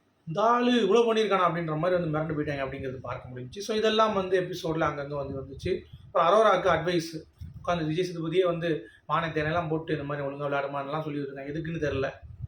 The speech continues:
ஓகே, அது ஒண்ணு போச்சு. அப்புறம் வியானா வந்து ஸ்கோர் பண்ணாங்க, எஃப் ஜே வந்து சொல்லி, "இவன் கிரெடிட் ஸ்டீலருங்கண்ணா சார், அமித் வந்து இந்த மாதிரி கார்னர் இஷ்யூ சொல்லலன்ட்டு, but என்னையும் வந்து கிரெடிட் ஸ்டீல் பண்றான் சார்" அப்படின்ற மாதிரி ஒரே போடா போட்டு எஃப் ஜேல கடைசி வந்து பாத்தீங்கன்னா அடிச்சு உட்கார வச்சிட்டாரு விஜய் சேதுபதி.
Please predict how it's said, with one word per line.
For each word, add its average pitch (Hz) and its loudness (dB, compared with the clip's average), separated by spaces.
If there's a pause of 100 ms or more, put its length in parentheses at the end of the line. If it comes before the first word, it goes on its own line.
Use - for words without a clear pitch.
(440)
ஓகே, 160 -6
அது 151 2
ஒண்ணு 135 -6
போச்சு. 139 -6
அப்புறம் 156 -2
வியானா 208 4
வந்து 165 -2
ஸ்கோர் 156 -4
பண்ணாங்க, 135 -8 (360)
எஃப் 156 -2
ஜே 170 4
வந்து 147 2
சொல்லி, 147 -4 (340)
"இவன் 180 -2
கிரெடிட் 196 0
ஸ்டீலருங்கண்ணா 175 4
சார், - -2 (520)
அமித் 175 0
வந்து 165 0
இந்த 160 -2
மாதிரி 160 0
கார்னர் 165 0
இஷ்யூ 156 -6
சொல்லலன்ட்டு, 147 -2
but 139 -6
என்னையும் 190 0
வந்து 170 0
கிரெடிட் 160 -2
ஸ்டீல் 156 -4
பண்றான் 135 -6
சார்" 131 -8
அப்படின்ற 135 -10
மாதிரி 160 -4
ஒரே 151 -2
போடா 151 -2
போட்டு 147 -6 (520)
எஃப் 165 -4
ஜேல 175 4
கடைசி 156 -2
வந்து 151 -4
பாத்தீங்கன்னா 147 -4
அடிச்சு 147 -8
உட்கார 147 0
வச்சிட்டாரு - -8
விஜய் 147 -6
சேதுபதி. 143 -12